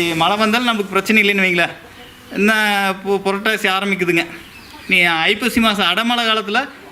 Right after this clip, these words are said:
இந்த மாதிரி நல்லா காய வச்ச தட்டு வந்து பாத்தீங்கன்னா, மாட்டுக்கு போட்டிங்கன்னா, அது மழை காலத்துல ஜாலியா சாப்பிட்டுங்க, கழிக்காம, கூலத்தை வேஸ்ட் பண்ணாம சாப்பிட்டு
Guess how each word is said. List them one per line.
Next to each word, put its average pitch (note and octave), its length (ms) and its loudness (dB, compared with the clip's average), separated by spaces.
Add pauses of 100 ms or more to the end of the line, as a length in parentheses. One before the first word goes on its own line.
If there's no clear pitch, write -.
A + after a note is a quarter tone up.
(120)
இந்த G#3 200 2
மாதிரி A3 300 2
நல்லா A3 200 2
காய G#3+ 280 0
வச்ச A3+ 220 -4
தட்டு G#3+ 260 -2
வந்து G#3+ 160 2
பாத்தீங்கன்னா, G#3 340 2
மாட்டுக்கு G3+ 340 -2
போட்டிங்கன்னா, G3+ 400 0
அது G3+ 120 0
மழை F3+ 240 2
காலத்துல G3+ 360 0
ஜாலியா F3+ 420 2
சாப்பிட்டுங்க, F3 540 -2 (480)
கழிக்காம, G3+ 500 0 (320)
கூலத்தை G3 300 0
வேஸ்ட் F3 240 -2
பண்ணாம F#3+ 320 0
சாப்பிட்டு F3+ 420 -2